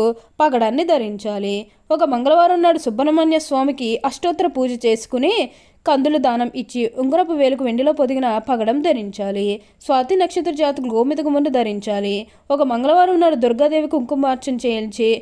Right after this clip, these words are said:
మినుముల దానం ఇచ్చి, బంగారంలో పొదిగిన గోమేదకమును మధ్య వేలుకు ధరించాలి.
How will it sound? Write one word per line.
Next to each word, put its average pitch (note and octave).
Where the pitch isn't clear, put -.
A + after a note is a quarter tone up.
మినుముల D#4+
దానం A#3+
ఇచ్చి, A#3+
బంగారంలో D4+
పొదిగిన D4
గోమేదకమును C4
మధ్య A#3+
వేలుకు A#3
ధరించాలి. G#3